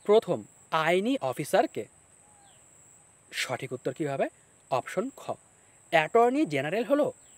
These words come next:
কেন্দ্রীয় সরকারের প্রথম আইন অফিসার। আচ্ছা, যদি প্রশ্ন হয় যে ভারত সরকারের সর্বোচ্চ আইন অফিসার কে, মনে রাখবে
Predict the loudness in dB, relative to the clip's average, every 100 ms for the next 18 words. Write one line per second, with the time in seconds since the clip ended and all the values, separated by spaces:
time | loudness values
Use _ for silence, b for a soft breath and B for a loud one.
0 | _ 0 0 0 -2 -2 -2 2 4 2
1 | -2 _ _ -4 0 2 0 -6 _ -2
2 | 0 -2 -4 -6 -6 -6 -8 -10 _ _
3 | -20 b b b b -4 -4 -8 -12 -4
4 | -2 -2 0 2 2 0 -2 -2 -2 -2
5 | -4 _ b b -12 -4 0 0 -2 -4
6 | -2 6 8 8 2 b b b -2 2
7 | 2 0 -2 -2 -4 _ -4 0 0 -2
8 | -6 -4 0 0 0 -4 _ _ _ _
9 | _ _ _ -12 -4 0 0 -2